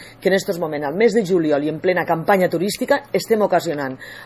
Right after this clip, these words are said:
als turistes que ens visiten, a la gent de Benicarló que vol disfrutar de les nostres platges i a tots els establiments que estan davant de la platja del Morrongo i que en estos moments se troben en tots els inconvenients que tenim allí davant.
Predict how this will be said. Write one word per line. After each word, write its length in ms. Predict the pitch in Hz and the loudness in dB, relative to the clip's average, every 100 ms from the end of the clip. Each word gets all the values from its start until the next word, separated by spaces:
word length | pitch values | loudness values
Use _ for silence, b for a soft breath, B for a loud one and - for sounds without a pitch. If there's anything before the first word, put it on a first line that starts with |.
| - | -4
als 180 | 180 - | -4 -2
turistes 380 | 202 254 - 202 | 0 0 -2 -2
que 100 | 202 | -2
ens 80 | 160 | 0
visiten, 380 | 151 165 131 - | 0 0 -2 -4
a 100 | 185 | 2
la 80 | 180 | 2
gent 160 | 202 220 | 4 2
de 60 | |
Benicarló 460 | 190 175 165 151 147 | 0 -2 -4 -2 -4
que 100 | 147 | -2
vol 100 | 147 | -2
disfrutar 360 | 151 - 147 131 | -2 -8 -8 -6
de 80 | 135 | -6
les 100 | 139 | -6
nostres 300 | 165 - - | -8 -12 -4
platges 380 | 170 196 302 - B B - | -2 0 -4 -6 B B 4
i 80 | |
a 60 | 226 | 6
tots 180 | 240 262 | 6 2
els 80 | 233 | 0
establiments 540 | 226 190 180 208 - | 0 2 0 0 -2
que 80 | - | -6
estan 240 | 175 196 151 | -4 -2 0
davant 160 | 180 | 0
de 80 | 160 | 0
la 80 | 147 | 0
platja 220 | 190 175 | 2 2
del 100 | 226 | 2
Morrongo 440 | 196 170 190 202 214 B B B | 2 0 0 0 -4 B B B
i 100 | 208 | -2
que 120 | 196 | 2
en 80 | 220 | 0
estos 180 | 240 156 | -2 -6
moments 300 | 147 175 196 | -4 -4 -4
se 60 | |
troben 220 | 165 175 190 | -2 -2 -2
en 120 | 165 | -6
tots 180 | 170 180 | -6 -6
els 80 | |
inconvenients 540 | 170 147 139 135 165 - | -6 -6 -6 -4 -6 -6
que 80 | 151 | -6
tenim 160 | 143 | -6
allí 140 | 131 117 | -6 -4
davant. 240 | 110 98 | -4 -6